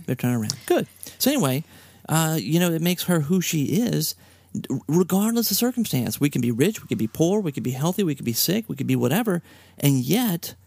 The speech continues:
she is who she is. So I love her no matter what, right? I love who she is.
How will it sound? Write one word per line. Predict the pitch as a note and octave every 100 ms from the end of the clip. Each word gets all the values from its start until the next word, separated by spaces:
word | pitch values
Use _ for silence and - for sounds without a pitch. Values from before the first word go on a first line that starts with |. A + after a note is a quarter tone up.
| _ _ _ _ _ -
she | - - G3+ F3+
is | F3+ -
who | E3
she | - C3+ A3
is. | B3+ - - _ - -
So | -
I | B2+
love | B2 A#2+
her | B2 A#2 A2 -
no | A#2+
matter | A2+ G#2+
what, | A2+ - _ _ _
right? | - D#3+ F#3 -
I |
love | A#2+ B2
who | B2
she | A#2+ A#2+
is. | F3